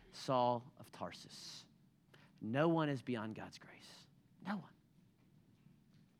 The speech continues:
Here's the second thing. And again, here's what, here's what Paul says, just real quickly. Later, recapping this, he says,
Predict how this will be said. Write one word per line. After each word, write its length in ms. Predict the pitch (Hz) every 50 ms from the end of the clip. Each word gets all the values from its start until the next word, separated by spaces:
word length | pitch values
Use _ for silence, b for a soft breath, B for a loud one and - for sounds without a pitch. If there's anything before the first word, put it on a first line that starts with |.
| _ _ _ _ _ _
Here's 160 | - 165 151
the 40 | -
second 280 | - 160 - 139 110 -
thing. 160 | 104 95 87 98 - - - - - - - - - - _ _ _ _ - - - - - - - -
And 80 | 175 208
again, 180 | 214 240 233 190
here's 180 | 208 220 180
what, 140 | 190 208 180
here's 160 | 185 226 226
what 100 | 220 170
Paul 160 | - - 196
says, 200 | 180 - 226 180
just 160 | 151 190 - 196
real 100 | 196 175
quickly. 320 | - 226 - - 135 B B B B B B B - - - -
Later, 320 | 156 180 214 226 214 196
recapping 500 | 175 185 202 190 - 202 175 151 165 156
this, 120 | 151 135
he 80 | - 185
says, 200 | 151 196 180